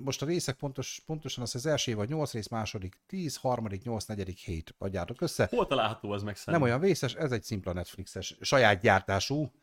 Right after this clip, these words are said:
Speaker 1: Netflixes brazil. Tehát a braziloknak is gyárt sorozatot a Netflix, nem szarozik. Tutto bello, capo, jó, csináljuk.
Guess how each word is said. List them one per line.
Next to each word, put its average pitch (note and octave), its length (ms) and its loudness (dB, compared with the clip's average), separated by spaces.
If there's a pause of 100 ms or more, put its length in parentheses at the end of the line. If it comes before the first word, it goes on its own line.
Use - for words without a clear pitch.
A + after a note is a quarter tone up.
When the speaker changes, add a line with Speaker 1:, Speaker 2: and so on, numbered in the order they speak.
(340)
Speaker 1:
Netflixes G2+ 480 -4
brazil. F#2 360 -2
Tehát E3+ 160 2
a G3 40 4
braziloknak F#2 460 -4
is F2 100 -6
gyárt F2 180 -4
sorozatot F2 440 -8
a - 20 -6
Netflix, F#2 360 -8
nem G2 120 -6
szarozik. E2+ 520 -10 (1200)
Tutto G3+ 300 4
bello, F#3 320 8
capo, E3+ 200 -4
jó, G3 280 2
csináljuk. G#2 440 -2